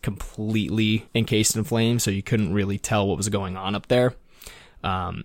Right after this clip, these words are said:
ends up the U S Postal Service buys the house and then turns it into a postal facility until the whole thing gets torn down in nineteen thirty-eight.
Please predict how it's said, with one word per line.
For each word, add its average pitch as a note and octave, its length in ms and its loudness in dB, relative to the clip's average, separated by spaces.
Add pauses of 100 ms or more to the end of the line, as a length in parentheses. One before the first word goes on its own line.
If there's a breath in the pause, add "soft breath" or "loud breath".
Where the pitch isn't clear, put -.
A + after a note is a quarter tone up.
(140)
ends A#2+ 180 2
up G#2+ 160 4
the A2 100 -4
U A2 140 6
S G2 120 2
Postal G2+ 360 -2
Service G#2+ 440 0
buys F#2+ 320 -4
the G2 100 -4
house G#2+ 260 0
and G2+ 80 -2
then F#2 120 -6
turns A2+ 280 2
it - 200 -4
into A2+ 580 2 (360 loud breath)
a G2+ 200 0
postal A2 380 0
facility B2+ 640 4 (380 soft breath)
until A#2+ 300 6
the A2+ 100 2
whole A2+ 200 4
thing A2 260 0
gets G2+ 220 -2
torn G#2+ 320 2
down G2 260 0
in F#2+ 120 -4
nineteen G2+ 420 -2
thirty-eight. - 680 -6